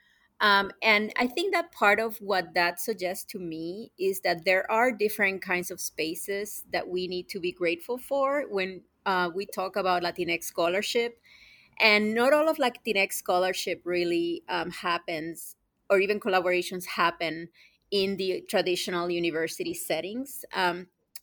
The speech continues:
in my case, I started in a very traditional program in anthropology. I, I mean, I had gone from, um, majoring in economics to a traditional program in anthropology at Columbia.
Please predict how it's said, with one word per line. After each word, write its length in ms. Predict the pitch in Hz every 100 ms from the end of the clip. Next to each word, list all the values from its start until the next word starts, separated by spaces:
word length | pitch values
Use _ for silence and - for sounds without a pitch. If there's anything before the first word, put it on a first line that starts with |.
| _ - -
in 140 | 233
my 180 | 262 370
case, 460 | - 233 196 214 -
I 140 | 202 220
started 480 | - 226 220 220
in 80 | 220
a 80 | 185
very 180 | 185 196
traditional 800 | - 202 175 185 226 190 190 190
program 580 | - 165 156 160 175
in 140 | 208 180
anthropology. 840 | 170 208 190 156 160 160 208 240 -
I, 120 | 190 214
I 40 |
mean, 140 | 180
I 60 | 190
had 180 | 226 196
gone 240 | 190 190
from, 540 | 180 180 170 170 175 - _ _ _
um, 440 | 170 165 151 165 - -
majoring 560 | 180 175 180 180 175
in 100 | 170
economics 680 | 165 202 160 151 156 - - _ _ _ _ _
to 440 | - 220 185 185 170 -
a 220 | 180 170 165 _ -
traditional 540 | 185 175 180 185 175
program 540 | - 180 170 170 160 -
in 280 | 180 175 170
anthropology 840 | 175 190 175 160 165 165 170 165
at 280 | - 170 -
Columbia. 640 | 214 165 156 156 160 190